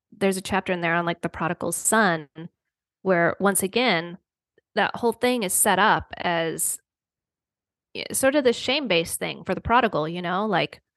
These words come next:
"N-, don't wander off," you kn-, kind of thing. And it's actually by doing the wandering, he ends up back in the same place,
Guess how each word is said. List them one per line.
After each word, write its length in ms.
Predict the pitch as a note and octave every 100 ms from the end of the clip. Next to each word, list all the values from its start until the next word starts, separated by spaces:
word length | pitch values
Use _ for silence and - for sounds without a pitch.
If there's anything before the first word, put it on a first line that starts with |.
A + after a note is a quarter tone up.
| _ _ _ _ _ _ _ _ _ _ -
"N-, 160 | F#3+ - G#3+ - A3
don't 240 | F#3 A3+
wander 280 | G3 A#3 B3+
off," 360 | D4 G3 - -
you 180 | - G3 - -
kn-, 160 | - - _
kind 180 | - A3
of 80 | G#3+
thing. 280 | A3+ G3+ G3
And 220 | G#3+ G#3
it's 180 | G#3+ A3+
actually 680 | A3+ B3 - B3 A#3+ A3+ - _ _ _ _ _ _ _ -
by 240 | G3 A#3
doing 440 | A#3 A#3+ C4 C#4 C4
the 80 | G#3
wandering, 720 | G3 B3+ C#4+ F3 E3 G3 G3 _ _ _ _ _ _
he 160 | B3 C4+
ends 260 | C#4 D#4+ D#4+
up 140 | C4
back 260 | A3+ B3 C#4
in 80 | A3
the 60 |
same 280 | G3+ A3 F#3+
place, 600 | - A#3 G#3+ - - -